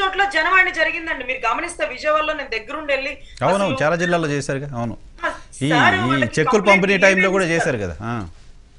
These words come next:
Speaker 1: ఏమేమి ఇస్తారు, ఎలాంటి కంప్లైంట్లు అని చూస్తే
Speaker 2: Hmm.
Speaker 1: different, different, different complaints.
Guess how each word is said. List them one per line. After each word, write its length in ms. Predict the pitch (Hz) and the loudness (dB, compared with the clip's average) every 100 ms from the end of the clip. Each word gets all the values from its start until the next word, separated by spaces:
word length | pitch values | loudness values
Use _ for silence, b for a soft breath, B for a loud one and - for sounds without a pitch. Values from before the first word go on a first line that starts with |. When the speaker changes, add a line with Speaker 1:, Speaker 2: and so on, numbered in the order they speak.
| - 220 | -14 2
Speaker 1:
ఏమేమి 400 | 269 370 370 349 | 4 6 4 2
ఇస్తారు, 360 | - 269 285 | 0 2 2
ఎలాంటి 440 | 311 254 302 330 359 | 0 4 4 4 0
కంప్లైంట్లు 500 | 302 294 285 285 277 | -2 2 0 0 -6
అని 220 | 269 302 | -8 -14
చూస్తే 420 | - 240 269 - 113 | -6 -4 -4 -6 -8
Speaker 2:
Hmm. 180 | 104 | -4
Speaker 1:
different, 320 | 349 381 392 359 | -4 0 0 0
different, 300 | 339 339 330 | 0 2 2
different 320 | 330 320 320 | 0 0 0
complaints. 460 | 311 320 330 311 | -2 2 0 0